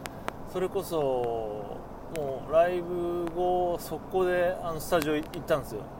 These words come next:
マジ偉いなと思って、自分でも偉いなっていうか、それはあの、勤勉とかじゃなくて、なんか気づいたことをすぐに実行して、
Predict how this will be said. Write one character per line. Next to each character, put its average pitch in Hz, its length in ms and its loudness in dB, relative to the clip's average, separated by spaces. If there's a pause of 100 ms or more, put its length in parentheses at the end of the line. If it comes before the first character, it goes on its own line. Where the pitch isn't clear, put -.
マ 117 100 -6
ジ 113 80 -4
偉 135 180 2
い 123 60 -4
な 107 60 -8
と 101 60 -10
思 - 80 -12
っ 107 40 -10
て、 - 500 -12
自 - 20 -8
分 104 140 -8
で 110 60 -8
も 107 140 -8
偉 147 160 2
い 151 40 -4
な 127 80 -4
っ 104 40 -8
て 123 80 -8
い 117 40 -4
う 110 40 -4
か、 107 60 -8
そ 170 100 -6
れ 170 60 -2
は 170 100 4
あ - 20 0
の、 156 80 -4
勤 196 260 -2
勉 196 160 0
と 185 100 2
か 165 60 2
じ 131 40 0
ゃ 127 40 -2
な 123 60 -4
く - 100 -10
て、 143 60 -4
な 180 80 2
ん 180 60 -2
か 170 80 -8
気 220 100 0
づ 302 160 2
い 311 40 0
た 226 100 4
こ 156 140 2
と 160 120 6
を 135 320 6 (920)
す - 120 -6
ぐ 220 160 4
に - 40 -2
実 131 180 -4 (100)
行 202 200 4
し - 120 -4
て、 165 320 4